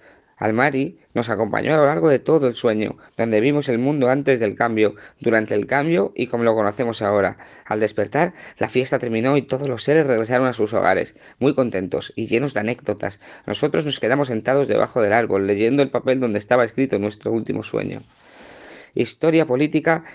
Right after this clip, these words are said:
y sistemática de la tierra de Genodi. Hace mucho tiempo, antes estábamos regidos por un sistema muy parecido al que tienen ustedes en sus vidas. Teníamos los mismos miedos, miedo a todo, a lo incierto, al futuro sin un diploma, a elegir mal gobernante.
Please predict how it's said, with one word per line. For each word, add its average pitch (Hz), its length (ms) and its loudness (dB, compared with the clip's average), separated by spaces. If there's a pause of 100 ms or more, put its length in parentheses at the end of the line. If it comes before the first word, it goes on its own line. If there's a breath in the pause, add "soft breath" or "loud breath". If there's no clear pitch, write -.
(120)
y - 100 -4
sistemática 139 800 -4
de 120 120 0
la 101 100 0
tierra 139 320 0
de 127 80 -2
Genodi. - 420 -6 (800 loud breath)
Hace 147 340 -4
mucho 139 360 -4
tiempo, 143 500 -2 (160)
antes 143 400 -4
estábamos 123 500 0
regidos 127 460 0
por 110 160 -2
un 127 120 0
sistema 127 420 0
muy 147 260 0
parecido 160 460 0
al 139 80 0
que 117 80 -4
tienen 131 240 -2
ustedes 123 440 -2
en 110 100 -8
sus 104 200 -10
vidas. - 420 -2 (2250 soft breath)
Teníamos 143 400 0
los 127 80 0
mismos 139 340 0
miedos, 104 480 0
miedo 156 200 4
a 135 100 0
todo, 92 300 0
a - 40 -2
lo 95 100 -2
incierto, 117 460 0
al 95 80 -6
futuro - 440 -2
sin 107 180 -6
un 110 160 -4
diploma, 104 500 -2
a 113 140 -6
elegir 104 320 -2
mal 117 400 -4
gobernante. 101 680 -4